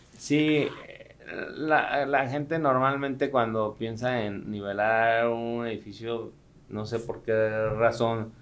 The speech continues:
eh, lo quieren alzar, ¿no? O sea, dicen, "Están desnivelados", sí, pues, ay, con unos gatos hidráulicos lo alzas, y, ¿no? Y reestructuras.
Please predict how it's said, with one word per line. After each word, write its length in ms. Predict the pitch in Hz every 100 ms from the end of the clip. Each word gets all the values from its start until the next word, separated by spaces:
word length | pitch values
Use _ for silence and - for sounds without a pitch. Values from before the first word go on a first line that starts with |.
| - _ -
eh, 540 | - 113 - - - -
lo 220 | 120 117
quieren 240 | 123 131
alzar, 460 | 120 104 117 104 - - -
¿no? 120 | 90
O 720 | 107 101 95 - - - -
sea, 60 | 104
dicen, 220 | 104 110
"Están 240 | 104 117 120
desnivelados", 460 | 117 113 107 117
sí, 340 | 131 131 127 - -
pues, 180 | - - -
ay, 140 | -
con 240 | - 98 98
unos 320 | 113 123 117
gatos 300 | 120 123 -
hidráulicos 640 | 113 113 123 120 113 110
lo 120 | 107 113
alzas, 440 | 117 113 107 95
y, 100 | 98
¿no? 320 | 104 117 123
Y 80 | 104
reestructuras. 960 | 95 92 - 98 - 131 131 117 101